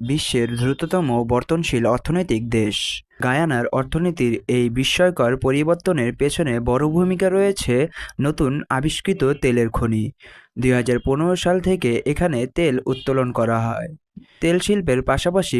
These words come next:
কৃষি ও পর্যটন কেন্দ্রেতেও গায়ানা গুরুত্ব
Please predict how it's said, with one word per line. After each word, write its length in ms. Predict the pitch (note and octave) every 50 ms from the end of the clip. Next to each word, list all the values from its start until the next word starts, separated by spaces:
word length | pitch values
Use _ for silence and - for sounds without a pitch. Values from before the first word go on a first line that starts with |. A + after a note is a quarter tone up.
| B2
কৃষি 400 | A#2+ - D3 D#3+ - - - A#2+ A#2+ -
ও 100 | - B2 B2 A#2+ A2+ -
পর্যটন 560 | C#3 C3+ C3+ C3+ D3 E3+ F3 F3 E3 C3 A#2+ C3+ C#3+ D#3 E3+ - _ - - - - _ _
কেন্দ্রেতেও 540 | - E3 E3 F3 F3+ F#3+ F3+ - D#3 B2+ A#2+ C3+ C#3+ C#3+ C3 B2+ B2+
গায়ানা 380 | C3+ C#3 D3 E3+ F3+ E3 B2+ B2 C3 C#3+ D3
গুরুত্ব 440 | C3+ C3 C3 C#3 D#3 - _ -